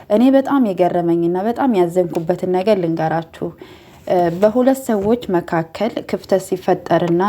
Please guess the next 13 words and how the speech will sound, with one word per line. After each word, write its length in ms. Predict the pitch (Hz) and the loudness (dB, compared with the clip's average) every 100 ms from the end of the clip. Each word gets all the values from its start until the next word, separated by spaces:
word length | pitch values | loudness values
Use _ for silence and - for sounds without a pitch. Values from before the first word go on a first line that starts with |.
| 208 | -2
ጸብ 260 | - 196 196 | 2 2 2
ሲፈጠር 880 | - 202 - - 170 - - 214 302 - - - - - - | -8 -10 -10 -2 -2 -2 0 2 2 -2 -20 -20 -20 -20 -8
ጥላቻን 760 | - 247 262 262 - 254 285 294 | 0 4 4 2 -4 0 4 4
በዚህን 600 | 202 220 214 - 254 240 | 4 0 -2 -6 -4 -2
ያክል 360 | 196 180 - 208 | -2 -2 -4 -4
መደገፍ፣ 600 | 185 170 170 175 175 247 - 202 | -2 0 0 -4 -2 -2 -2 -2
መለያየትን 760 | 214 220 220 214 214 214 254 | 0 4 4 4 0 -2 -2
በዚህን 480 | 220 220 214 285 214 | 0 0 2 0 2
ያህል 260 | 190 185 214 | 0 -2 -4
መደገፍ 580 | 185 175 175 170 - - - - - - - | 0 0 0 -2 0 0 0 -20 -20 -20 -2
ተገቢ 340 | 202 196 190 185 | 0 2 2 2
ነው 120 | 170 | 2
ብዬ 200 | 170 175 | 0 -2